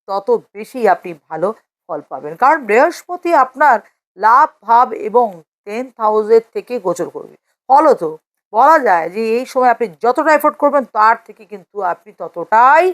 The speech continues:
ভালো রেজাল্ট করতে পারবেন। পিতার সাথে সম্পর্ক সবসময় ভালো রাখুন এবং জানুয়ারি, ফেব্রুয়ারি, মার্চ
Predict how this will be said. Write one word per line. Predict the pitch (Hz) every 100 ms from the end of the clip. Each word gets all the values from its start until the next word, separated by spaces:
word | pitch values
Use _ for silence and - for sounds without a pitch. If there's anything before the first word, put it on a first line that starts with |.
| - _ _ 165
ভালো | 180 208
রেজাল্ট | 175 175 165
করতে | - -
পারবেন। | - 160 - - _ _ _ _ -
পিতার | 285 339 -
সাথে | 311 311 302
সম্পর্ক | - 262 226 262 240 240
সবসময় | 220 190 - 214 196
ভালো | 190 185
রাখুন | 185 175 247 262 -
এবং | - 175 180 175
জানুয়ারি, | 170 190 202 196 190
ফেব্রুয়ারি, | 185 175 175 175 165
মার্চ | 170 185